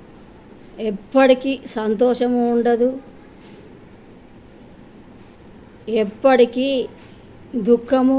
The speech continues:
ఉండదు. సంతోషము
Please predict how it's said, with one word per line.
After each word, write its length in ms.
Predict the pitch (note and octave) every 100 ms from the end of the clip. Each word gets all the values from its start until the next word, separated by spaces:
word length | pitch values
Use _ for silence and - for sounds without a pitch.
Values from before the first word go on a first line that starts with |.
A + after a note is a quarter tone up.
| B3+
ఉండదు. 340 | G#3+ F3 C#3 - - - - - - - - - - - - - - - - - - - - - - - - - - - - - - - - - - - - - -
సంతోషము 680 | A3 A#3 B3+ B3+ A#3 A3